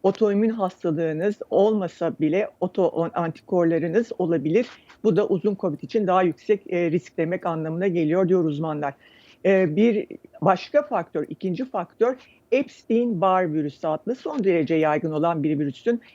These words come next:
yine vücutta bulunması. E, öpücük hastalığı olarak da biliniyor Epstein-Barr ve insanların yüzde doksanına kadarını da enfekte ediyor ve genellikle sadece hafif semptomlarla, e, atlatılabiliyor. Ancak atlatıldıktan sonra,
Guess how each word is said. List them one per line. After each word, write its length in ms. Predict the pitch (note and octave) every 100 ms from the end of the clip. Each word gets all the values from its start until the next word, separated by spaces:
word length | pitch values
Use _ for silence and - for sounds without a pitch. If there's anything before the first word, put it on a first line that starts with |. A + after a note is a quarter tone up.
| _
yine 260 | G3+ F3 D#3
vücutta 400 | D3 D#3 E3 C#3
bulunması. 560 | C#3+ C#3 C#3+ - A#3+ - _ _ F3
E, 60 |
öpücük 460 | F3+ D#3+ F3+ A#3+ B3+
hastalığı 380 | F#3+ - F3+ G#3
olarak 460 | E3+ F3+ G3 -
da 40 | F3
biliniyor 360 | C#3+ C3+ C#3+
Epstein-Barr 720 | D3 D3 _ D3+ C#3+ F3+ G#3
ve 140 | F#3 G3
insanların 560 | F3+ - F3+ G#3 A#3+
yüzde 380 | F#3 F#3+ C4 A#3
doksanına 580 | A3+ A3 - G#3 G#3+ C4
kadarını 600 | B3+ A3 G3 F#3 G3+ A#3
da 180 | C4 C3+ - - -
enfekte 480 | A#3 - B3 - A#3
ediyor 260 | F3+ A3
ve 60 | B3
genellikle 560 | A3+ A3+ F#3 E3 - B3
sadece 580 | B3 F3+ D3 - B3 - _ _
hafif 260 | A#3+ B3 A3+
semptomlarla, 1120 | - F3+ D#3+ F3 D#3 D#3+ D3+ D3+ G#3 A#3+ E3
e, 20 | F3
atlatılabiliyor. 1080 | F3 F#3 - F#3 F#3+ F#3 G#3+ F3+ F3 F#3 G#3+
Ancak 380 | F#3+ F#3 A#3 - _ -
atlatıldıktan 720 | A#3 - G#3+ F#3+ D#3+ - D#3
sonra, 500 | D3+ - G#3 E3 E3+